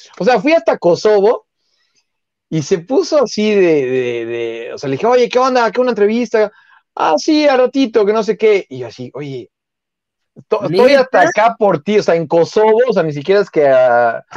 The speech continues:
Speaker 1: y se puso así de, de un plan de recontra mega, ¿no?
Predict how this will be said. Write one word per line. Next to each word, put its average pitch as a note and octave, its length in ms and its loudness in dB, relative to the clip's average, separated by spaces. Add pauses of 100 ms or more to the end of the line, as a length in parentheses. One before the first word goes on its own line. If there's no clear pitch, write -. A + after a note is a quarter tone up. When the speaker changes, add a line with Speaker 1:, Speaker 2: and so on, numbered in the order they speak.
(400)
Speaker 1:
y D3 160 -4
se D3 260 2
puso F#3+ 520 0
así E3 360 -2
de, C#3+ 460 0
de B2+ 260 -6
un C#3+ 240 -4
plan D3 400 -2
de A#2+ 220 -8
recontra G#2+ 800 -10
mega, G2+ 520 -10
¿no? B2+ 380 -6